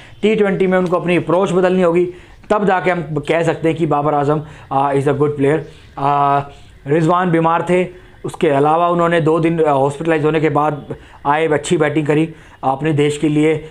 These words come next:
run बनाए, बहुत अच्छी बात है। And, अ, जो भी उनको तकलीफ़ है, जल्दी से ठीक हो, get well soon, र-, रिजवान। अ, he is a good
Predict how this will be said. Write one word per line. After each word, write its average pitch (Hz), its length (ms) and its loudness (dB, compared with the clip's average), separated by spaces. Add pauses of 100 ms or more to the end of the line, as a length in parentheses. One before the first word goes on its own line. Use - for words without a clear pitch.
(120)
run 156 240 -2
बनाए, 151 340 -2 (220)
बहुत 135 240 0
अच्छी 151 220 -2
बात 143 260 0
है। 151 160 -2 (280)
And, 127 260 -2
अ, 123 200 0 (720)
जो 165 220 0
भी 180 100 2
उनको 175 220 2
तकलीफ़ 156 400 0
है, 156 140 0
जल्दी 143 260 0
से 156 120 -2
ठीक 151 200 0
हो, 151 160 2
get 143 100 0
well 151 200 0
soon, 156 220 -2
र-, 131 340 -4
रिजवान। 143 380 -2 (380)
अ, 131 300 0
he 151 80 0
is 151 60 2
a 147 60 2
good 156 180 0